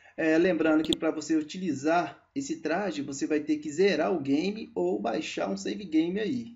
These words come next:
da internet, pois esse molde substitui a Sheva, a Sheva Leomar tribal, tá? Então ele vai substituir a roupa tribal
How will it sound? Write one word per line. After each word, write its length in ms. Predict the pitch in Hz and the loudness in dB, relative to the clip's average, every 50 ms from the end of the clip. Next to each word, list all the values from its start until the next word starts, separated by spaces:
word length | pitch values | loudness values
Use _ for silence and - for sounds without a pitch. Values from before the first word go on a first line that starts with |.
| - _ | -16 _
da 100 | - 135 | -4 -4
internet, 760 | 139 143 - - 196 180 165 139 127 123 117 - - - - _ | -4 -2 -2 -2 -2 0 0 0 0 -2 -4 -6 -10 -14 -12 _
pois 400 | - 139 147 170 190 - - - - - - - - - - | -2 -2 -2 -2 -2 -6 -12 -16 -20 -20 -20 -20 -20 -10 -2
esse 260 | - 175 233 226 - 151 | 0 0 0 0 0 0
molde 360 | 143 147 156 160 156 156 139 | 2 2 2 2 0 -2 -4
substitui 840 | - - 170 156 160 156 - 170 151 - - 147 147 151 - - - - | -6 -6 -6 -6 -6 -8 -10 -10 -10 -6 -2 0 0 0 0 -2 -4 -6
a 80 | 151 | -6
Sheva, 600 | 151 - - - 156 160 160 170 170 175 - - _ _ - | -6 -4 -2 -2 0 0 0 -2 -4 -6 -6 -10 _ _ -6
a 80 | 139 | -6
Sheva 460 | 127 - - - 143 143 147 147 151 | -6 -4 -2 0 2 2 2 2 2
Leomar 500 | 143 139 135 135 135 143 160 180 - - _ _ _ _ _ _ _ _ _ _ | 0 0 0 0 0 0 0 -2 -6 -14 _ _ _ _ _ _ _ _ _ _
tribal, 520 | - 202 247 220 170 143 131 117 95 - - | -8 -6 -4 0 2 2 2 2 0 -4 -8
tá? 220 | - - - 143 | -10 -8 -8 -8
Então 200 | 139 135 - 147 | -8 -6 -4 -4
ele 120 | 160 156 147 | -4 -4 -2
vai 260 | 139 147 147 156 170 | -2 0 0 0 -2
substituir 800 | 170 - - - - - 151 143 - 147 139 139 - - - - | -4 -8 -10 -8 -8 -8 -8 -6 -2 0 0 0 0 -4 -8 -6
a 280 | - 156 160 160 151 147 | -4 -2 -2 0 -2 -2
roupa 280 | 139 160 175 170 170 | -2 -2 -2 -2 -4
tribal 720 | 165 - 190 196 196 - 127 127 135 143 175 202 - - | -6 -6 -6 -8 -6 -4 -2 0 0 0 0 -2 -4 -8